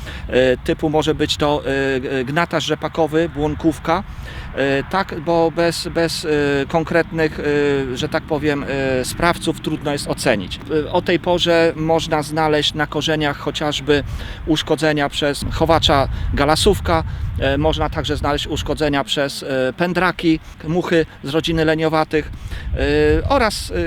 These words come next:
e, kilka innych gatunków, które poważnie wpływają na, na przezimowanie.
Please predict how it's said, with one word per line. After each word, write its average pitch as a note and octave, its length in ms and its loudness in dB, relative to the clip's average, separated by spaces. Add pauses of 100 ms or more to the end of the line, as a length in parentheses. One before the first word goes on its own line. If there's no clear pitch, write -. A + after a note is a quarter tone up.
e, F3 40 -4
kilka F#3+ 320 -2
innych E3 540 -2
gatunków, D#3+ 560 -2
które D3+ 300 -2
poważnie C#3+ 460 -4
wpływają C#3 520 -2
na, B2+ 220 0 (440)
na C3 260 2
przezimowanie. C3+ 760 0